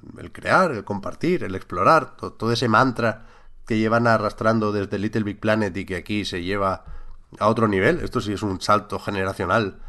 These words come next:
de, de, de esa idea inicial. Pero, pero vamos, es una experiencia muy distinta. El, el, el estar jugando a una aventura gráfica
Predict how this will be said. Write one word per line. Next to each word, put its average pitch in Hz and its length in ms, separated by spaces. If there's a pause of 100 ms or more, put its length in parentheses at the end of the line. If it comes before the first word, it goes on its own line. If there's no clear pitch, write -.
(500)
de, 90 540
de, 87 260
de - 240
esa 104 180
idea 104 200
inicial. 113 440 (1000)
Pero, 110 720
pero 92 140
vamos, 135 200
es 127 60
una 139 100
experiencia 117 420
muy 110 120
distinta. 92 580
El, 90 140
el, 87 420
el 95 160
estar 107 220
jugando 113 260
a - 20
una 110 100
aventura 107 260
gráfica 107 560